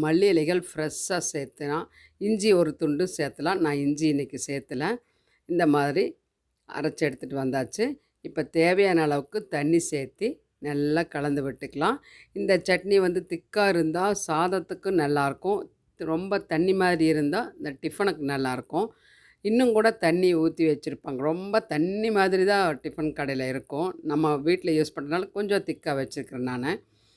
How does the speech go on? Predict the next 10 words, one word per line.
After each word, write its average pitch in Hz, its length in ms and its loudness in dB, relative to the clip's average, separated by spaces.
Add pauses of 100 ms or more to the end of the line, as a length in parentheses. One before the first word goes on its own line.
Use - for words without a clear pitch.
(240)
இப்போ 214 220 -2 (420)
தாளிப்புக்கு 196 480 2 (120)
எண்ணெய் 170 260 4
ஊத்தி 165 180 -4 (140)
கடுகு, 160 280 2 (140)
கடலைப்பருப்பு, 147 640 -4 (220)
காஞ்ச 147 340 -2
மிளகாய், 143 460 -2
கருவேப்பிலை 143 540 -2 (120)
இதெல்லாமே 135 440 0